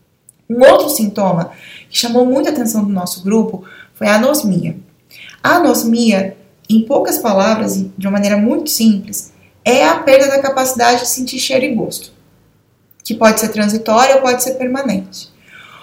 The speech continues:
O mais importante desse sintoma é que, no caso da covid, ele aparece em muitos pacientes, independente da gravidade do caso. Muitas doenças do trato respiratório superior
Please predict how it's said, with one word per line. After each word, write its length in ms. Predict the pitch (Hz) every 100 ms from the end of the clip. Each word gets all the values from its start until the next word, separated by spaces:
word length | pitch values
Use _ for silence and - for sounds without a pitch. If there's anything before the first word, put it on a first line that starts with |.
| - - -
O 140 | 277
mais 420 | 285 285 427 440 285
importante 640 | 226 214 - 208 202 -
desse 280 | 196 - -
sintoma 560 | 165 208 190 175 220 196
é 60 |
que, 120 | 196
no 140 | 226 226
caso 320 | 285 320 262
da 80 | 202
covid, 640 | 190 175 202 180 - - _ _ _ _ -
ele 220 | 233 262
aparece 680 | 339 311 220 214 233 226 240
em 120 | 226
muitos 420 | 247 262 - -
pacientes, 840 | - 214 - 185 180 190 - - -
independente 840 | 240 262 277 285 294 285 262 302 -
da 80 | 269
gravidade 500 | 277 262 254 262 254
do 60 |
caso. 440 | - 214 - - - - - - - - - - - -
Muitas 380 | 302 302 415 -
doenças 500 | 233 208 202 190 202
do 80 | 196
trato 300 | 208 190 196
respiratório 560 | - 196 185 185 170
superior 680 | - - 165 170 180 175